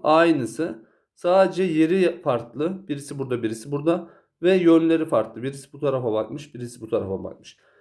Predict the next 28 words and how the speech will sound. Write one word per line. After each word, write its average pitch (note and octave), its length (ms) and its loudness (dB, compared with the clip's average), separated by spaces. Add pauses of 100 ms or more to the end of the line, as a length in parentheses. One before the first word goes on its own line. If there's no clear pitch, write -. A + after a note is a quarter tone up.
(120)
Yine F#3 280 2
davulda E3 440 6
bakın. D3+ 440 -4 (460)
Bu F3 260 -4
dik F3+ 200 -6
koyulmuş, C3+ 680 0
bu D#3+ 440 0 (580)
üstüne D3+ 380 -2
o-, - 320 -4 (120)
yan C3+ 380 2
o-, - 220 -10
koyulmuş. A2+ 760 -6 (720)
Bir C#3+ 80 -6
fark C3+ 360 4
yok. C#3+ 420 -2 (460)
Aynı C#3 360 4
biçimsel A#2+ 360 -6
özelliklere G#2 560 -6
sahip. A2 360 -4
Sadece D3 640 0 (240)
yerleri D3 480 4
ve C#3+ 80 2
yönleri B2+ 420 -2
farklı. C#3 640 -8 (260)
Yine G#3 280 2
benzer F3+ 380 4
şekilde A#2+ 380 -4
arkadaşlar. A2 720 -2